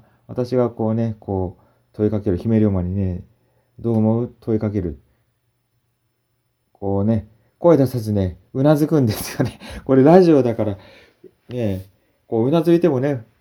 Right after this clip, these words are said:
こう、聞いてる人わからないですよね。まあ、そこでね、こう、ちょっと、こう、なんて言っていいのかな、こう、<laughs> もどかしくてね、こう、一回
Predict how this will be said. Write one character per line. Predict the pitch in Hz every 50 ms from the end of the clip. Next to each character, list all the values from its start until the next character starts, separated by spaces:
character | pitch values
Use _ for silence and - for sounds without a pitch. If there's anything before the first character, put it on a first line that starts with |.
| _ _ _
こ | _ - 107
う、 |
聞 | - - 165
い | 160
て | - - -
る | 165
人 | - - 147 131
わ | 120
か | 104 - - 175
ら | 175 156
な | 127
い | 113
で | 104 98
す | - 120
よ | 135
ね。 | 170 185 180 - - - - - - _ - _ _ _ _
ま | 117 113
あ、 | 107
そ | - 127 123
こ | 127
で | 120 123 123
ね、 | 127 123 110 101
こ | 104 104 104
う、 | 95
ち | - 120
ょ | 113
っ | -
と、 | - 98 87 - - _ _ _ _ _ _ _ _ _ _ _ _ _ _ _ _ _ _ _ _ _ _ _ _ _ _ _ _ _ _ _ _ _ _ _ _ _ _
こ | _ - 98 98
う、 | 95
な | 101 101
ん | 98
て | - 107
言 | 101
っ | - -
て | 107
い | 101
い |
の | 92 85
か | - 95
な、 | 104 117 127 127
こ | - - 113
う、 | - - - -
<laughs> | - - 185
も | 160 -
ど | - 175 -
か | - 139
し | - -
く | - - _
て | - 104
ね、 | 117 113 107 - - - - - - - _ _ _ _
こ | - 110
う、 | 107
一 | 110 107 -
回 | - 127 120 120 117 113 -